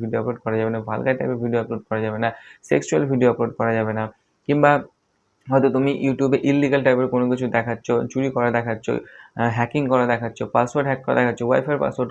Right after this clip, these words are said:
হ্যাক করা দেখাচ্ছ, কিংবা আমরা যারা YouTube-এ কাজ করি, আমরা বিভিন্ন রকম সফটওয়্যারের উপর কাজ করি, সেই সমস্ত সফটওয়্যারগুলো কীভাবে হ্যাকিং, উম,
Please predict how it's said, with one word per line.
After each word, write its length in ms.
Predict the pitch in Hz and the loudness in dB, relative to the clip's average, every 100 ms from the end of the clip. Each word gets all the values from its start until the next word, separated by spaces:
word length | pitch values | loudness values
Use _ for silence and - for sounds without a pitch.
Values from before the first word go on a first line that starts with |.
| 123 | -6
হ্যাক 140 | 123 - | -6 -4
করা 120 | 120 | -2
দেখাচ্ছ, 300 | 113 113 107 113 - - - | 0 -2 -4 -8 -10 -20 4
কিংবা 260 | 190 180 151 - - - | 6 6 4 0 -4 2
আমরা 280 | 131 160 170 - | 4 6 6 4
যারা 200 | 127 135 | 0 2
YouTube-এ 360 | 143 131 151 147 | 2 2 0 2
কাজ 160 | 135 127 | 2 0
করি, 120 | 135 135 | -2 -2
আমরা 200 | 127 127 | 0 0
বিভিন্ন 360 | 113 123 135 143 | 0 0 0 0
রকম 140 | 131 131 | 0 -2
সফটওয়্যারের 500 | 131 120 - 120 123 | -2 -2 -2 0 0
উপর 100 | 120 | 0
কাজ 160 | 120 113 | -2 -2
করি, 100 | 120 | -4
সেই 180 | 117 135 147 | -4 -6 -4
সমস্ত 200 | 143 139 135 | -4 -4 -4
সফটওয়্যারগুলো 440 | - 131 127 135 131 - _ | -2 -4 -2 -2 -4 -8 _
কীভাবে 400 | 139 143 147 143 147 - - - | -4 -2 0 0 -2 -8 -10 0
হ্যাকিং, 280 | 127 143 135 | 0 0 -2
উম, 500 | 113 113 113 113 | -2 0 0 0